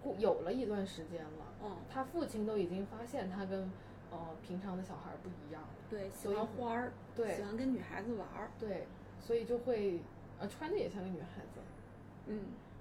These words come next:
Speaker 1: 所以就会对他说一些很，就言语上面的斥责，说，说什么“你有猪脑子，你的脑子不是人脑，你有病，
Speaker 2: 嗯。
Speaker 1: 我得给你治”什么之类的这种话。
Speaker 2: 嗯。
Speaker 1: 但是小高，就是那个长得比较高一点的男主，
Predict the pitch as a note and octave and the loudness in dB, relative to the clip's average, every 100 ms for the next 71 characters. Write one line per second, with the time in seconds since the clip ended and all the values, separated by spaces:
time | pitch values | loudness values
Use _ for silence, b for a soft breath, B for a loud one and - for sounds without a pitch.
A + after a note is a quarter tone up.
0 | - - A3+ G#3 G#3+ A3 G#3+ G#3+ F#3+ F#3 | -8 -2 0 0 2 2 4 2 0 -2
1 | F3 - F3 F3 - F#3 F#3 F3+ F3 - | -4 -2 0 0 -2 -6 -4 -2 -2 -6
2 | F3+ - - - G#3 G3+ F3 G3+ F3+ F#3+ | -8 -8 -10 -6 -2 0 2 0 0 0
3 | F#3 F3+ E3 E3+ B B - - F#3+ E3 | 0 0 -2 -6 B B -8 -4 -2 -2
4 | - F#3+ D#3+ - F#3+ F#3+ E3+ F3 F3+ E3 | -2 -2 -2 -2 -4 -2 -2 -2 -2 -4
5 | - F3+ F3+ D3 D#3 D#3+ D#3 D#3+ D#3 D#3 | -2 -2 -2 -4 -6 -4 -6 -8 -8 -8
6 | - - F#3 F3+ - D#3+ E3+ - B - | -8 -6 -4 -4 -4 -4 -6 -6 B 0
7 | G3+ - A#3 G#3 E3+ D#3 F3 E3+ F3 F3 | 2 2 0 -2 -2 0 0 0 -2 -2
8 | - G#3 F3 F3 - - A3 - D#3 - | -4 -4 -4 -4 -8 -6 -6 -6 -8 -8
9 | - - - - - B B B B - | -8 -8 -8 -8 -8 B B B B -2
10 | B3+ - A#3+ G#3 F#3+ - - F4 G#3 G3+ | 0 0 2 4 2 -2 0 2 6 6
11 | G3+ - - - A#3+ B3 B3+ A#3 A3+ D#3+ | 6 2 -6 -4 -2 2 4 6 4 2
12 | F3 F#3 G#3 G#3 G3 A3 F3+ F3 F3 D#3+ | 0 2 2 4 4 4 2 2 0 0
13 | G3+ A#3 | 0 2